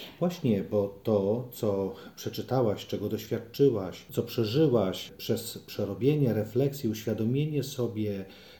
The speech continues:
wyjście z tego sprawia, że to staje się twoim zasobem,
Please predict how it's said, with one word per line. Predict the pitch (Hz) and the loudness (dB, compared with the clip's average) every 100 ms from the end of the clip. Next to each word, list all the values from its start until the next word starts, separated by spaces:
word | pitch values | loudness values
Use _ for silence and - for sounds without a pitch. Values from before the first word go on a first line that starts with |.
| - | -6
wyjście | 98 160 175 - 131 | 0 2 2 2 0
z | - | 0
tego | - 120 120 113 104 | -2 -2 0 0 -2
sprawia, | - 127 160 185 | -4 -4 0 0
że | 165 160 | 2 2
to | 165 160 | 2 2
staje | - - 147 | 0 -2 -2
się | 143 | -2
twoim | - - 139 | -4 -2 -2
zasobem, | 156 196 - 190 90 78 | -2 -4 -2 -2 -2 -6